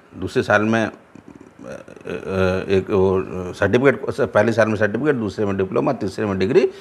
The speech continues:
और चौथे साल में रिसर्च और डिग्री का कोर्स हम करके आपको विदा कर देंगे। प्रॉब्लम यहाँ पे है कि आपने तो कह दिया, "भैया मैंने एक साल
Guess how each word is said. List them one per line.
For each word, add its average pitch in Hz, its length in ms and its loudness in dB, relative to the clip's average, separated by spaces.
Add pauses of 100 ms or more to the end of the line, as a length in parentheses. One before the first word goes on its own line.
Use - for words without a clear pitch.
(160)
और 98 60 -2
चौथे 107 320 2
साल 92 180 2
में 440 220 2 (280)
रिसर्च 135 500 0
और 123 440 4
डिग्री 98 320 -2
का 104 120 2
कोर्स 98 260 -4
हम 98 200 -2
करके - 340 0
आपको 120 360 2 (380)
विदा 123 240 6
कर 85 160 -2
देंगे। 67 320 -12 (1080)
प्रॉब्लम 180 380 6
यहाँ 135 220 2
पे 143 120 0
है 107 400 -2
कि 143 100 -2
आपने 175 260 2
तो 190 100 0
कह 180 140 2
दिया, 165 260 4
"भैया 156 200 2
मैंने 170 260 2
एक 160 80 -2
साल 156 240 4